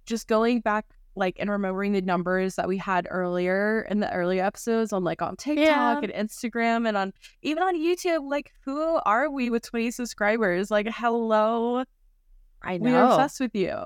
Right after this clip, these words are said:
Speaker 1: I, I'm so obsessed. And, like, our community is so active. And I'm just like, "Yes, look at us. Boom, boom, boom. Here we go." Um,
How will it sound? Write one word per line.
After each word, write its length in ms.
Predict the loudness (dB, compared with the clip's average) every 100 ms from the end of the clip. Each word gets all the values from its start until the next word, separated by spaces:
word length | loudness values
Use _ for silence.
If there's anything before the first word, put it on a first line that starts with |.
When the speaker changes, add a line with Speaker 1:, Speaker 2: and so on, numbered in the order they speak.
| -12 0
Speaker 1:
I, 260 | 2 2 2
I'm 240 | 2 0
so 240 | 0 0 0
obsessed. 360 | 0 0 0
And, 120 | 2 2
like, 240 | 0 -4 _ -8
our 100 | -8
community 460 | -4 -2 -2 -4 -6
is 80 |
so 200 | -4 -4 -2
active. 720 | -4 -4 -4 -2 0 0 -2 -8 _ _ _ -6
And 100 | -2
I'm 80 | -2
just 140 | -2
like, 240 | -4 0 -2
"Yes, 280 | -2 -4 -2
look 200 | -2 -2 -2
at 220 | -2 0
us. 380 | 0 0 -6 -20 -6
Boom, 260 | -4 -2 0
boom, 260 | -2 -2
boom. 200 | -2 -2 -4
Here 280 | -2 -2 -2
we 220 | -4 -4
go." 340 | 0 0 -2 -10 _ _ _ -4
Um, 520 | 0 2 0 -4 -10